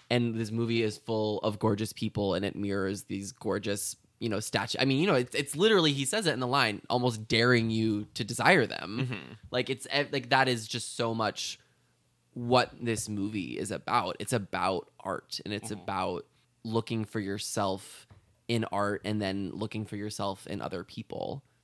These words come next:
Speaker 1: I mean, that's, I mean, that, that, I remember when this movie was, so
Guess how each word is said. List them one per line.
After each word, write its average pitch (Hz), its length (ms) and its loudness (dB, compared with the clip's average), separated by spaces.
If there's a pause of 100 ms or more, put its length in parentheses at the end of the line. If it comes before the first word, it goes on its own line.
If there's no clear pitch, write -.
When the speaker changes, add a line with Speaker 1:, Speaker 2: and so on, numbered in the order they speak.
(240)
Speaker 1:
I - 40 0
mean, 123 120 4
that's, 120 340 2
I 110 60 0
mean, 120 180 0
that, 120 260 2
that, 143 320 6
I 127 40 0
remember 190 320 0
when 147 200 2
this 123 180 0
movie 131 200 4
was, 120 120 2
so 120 260 2